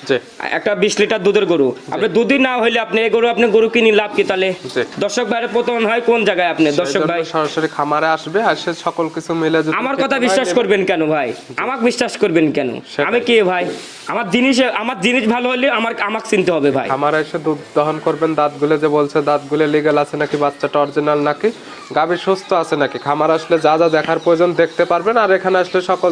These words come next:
Speaker 1: ধরনের সুযোগ সুবিধা আছে।
Speaker 2: সব সুযোগ সুবিধা আছে। আপনি সব সুযোগ সুবিধা আছে। আপনি দুধ দোয়ান করবেন, দাঁত দেখবেন, এ গরুটা আপনি বাচ্চাটা ঠিক আছে নাকি, এ গরুটা নেংড়া আছে নাকি, খুরা রোগ আছে নাকি।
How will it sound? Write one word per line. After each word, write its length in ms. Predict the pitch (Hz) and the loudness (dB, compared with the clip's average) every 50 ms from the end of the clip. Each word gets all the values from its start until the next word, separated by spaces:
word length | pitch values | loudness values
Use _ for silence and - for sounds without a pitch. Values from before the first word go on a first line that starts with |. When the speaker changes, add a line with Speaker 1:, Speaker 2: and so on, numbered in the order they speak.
| 165 175 | 2 2
Speaker 1:
ধরনের 360 | 175 170 196 202 226 240 269 - - - - - - - - - | 2 2 2 2 2 0 -2 -2 -8 -18 -20 -20 -20 -16 -2 2
সুযোগ 260 | 214 220 202 202 202 - - | 2 4 4 2 0 2 0
সুবিধা 260 | 202 170 170 156 160 139 131 | 2 2 4 4 4 2 2
আছে। 120 | - - - 202 | 0 0 -2 0
Speaker 2:
সব 160 | 240 254 262 262 - | 0 -2 -4 0 0
সুযোগ 220 | 240 202 214 208 208 - | 2 4 4 2 2 2
সুবিধা 260 | 202 185 175 185 180 170 160 | 0 4 4 4 4 4 2
আছে। 120 | 156 190 180 175 | 0 -2 -4 0
আপনি 160 | - 208 208 214 196 196 196 - - - - - - - - - - - - - | 0 0 2 2 0 0 -2 -6 -16 -18 -18 -14 -6 -6 -6 -6 -6 -10 -8 -2
সব 180 | - 185 214 226 - - | 0 0 0 0 2 0
সুযোগ 220 | 233 226 214 226 190 - | 2 4 4 2 2 2
সুবিধা 220 | 233 214 196 214 214 | 2 4 4 4 4
আছে। 100 | 180 214 196 | 4 2 2
আপনি 120 | 185 214 175 180 | 2 2 4 4
দুধ 140 | 214 202 160 160 | 4 4 4 2
দোয়ান 160 | 208 208 202 208 202 | 2 2 2 2 2
করবেন, 240 | 214 202 185 214 214 208 180 | 2 2 2 2 2 2 2
দাঁত 140 | 202 196 180 170 165 196 | 0 -2 -2 -2 0 0
দেখবেন, 380 | 202 196 - - 220 214 220 226 208 - - - - - - 175 | -2 -2 2 2 2 2 2 0 -4 -8 -16 -18 -8 -2 0 2
এ 20 | 180 190 | 2 2
গরুটা 260 | 214 214 208 208 208 202 | 2 2 0 0 -2 0
আপনি 120 | 202 214 214 190 208 | 0 0 0 0 -2
বাচ্চাটা 320 | 190 - - 220 196 202 196 196 | -6 -2 -2 -2 -2 0 2 2
ঠিক 100 | 214 196 185 208 | 2 2 2 0
আছে 140 | 202 - 220 208 | 0 0 0 0
নাকি, 200 | 208 202 - 208 214 214 202 | 0 0 2 4 6 6 6
এ 20 | 170 | 4
গরুটা 220 | 196 202 190 202 196 190 | 4 2 2 0 0 0
নেংড়া 280 | 190 190 190 190 202 202 202 | 0 2 2 4 4 2 0
আছে 140 | 196 - 220 208 | 0 0 0 0
নাকি, 220 | 202 196 175 208 208 202 202 - - - - | 0 2 2 2 2 2 0 -4 -14 -16 -4
খুরা 200 | - 202 214 220 208 208 | 0 2 2 2 2 2
রোগ 140 | 208 202 175 202 | 2 2 2 0
আছে 140 | 202 - 240 214 214 | 0 0 0 0 0
নাকি। 240 | 208 196 214 208 | -2 0 2 2